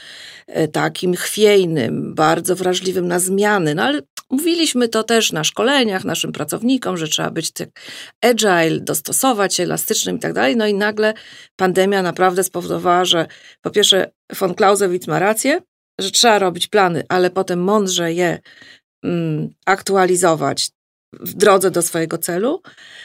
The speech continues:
No a po drugie, że ten świat rzeczywiście zupełnie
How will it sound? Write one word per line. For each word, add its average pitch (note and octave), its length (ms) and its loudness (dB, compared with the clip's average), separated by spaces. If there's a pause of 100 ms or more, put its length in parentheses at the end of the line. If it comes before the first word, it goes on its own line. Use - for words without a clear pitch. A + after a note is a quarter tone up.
(100)
No G#3+ 120 4
a A3+ 100 2
po A3 120 0
drugie, G#3 300 0
że G3+ 120 -2
ten G3 160 -2
świat F#3+ 280 -2
rzeczywiście F3 920 -2 (1600)
zupełnie G3+ 720 2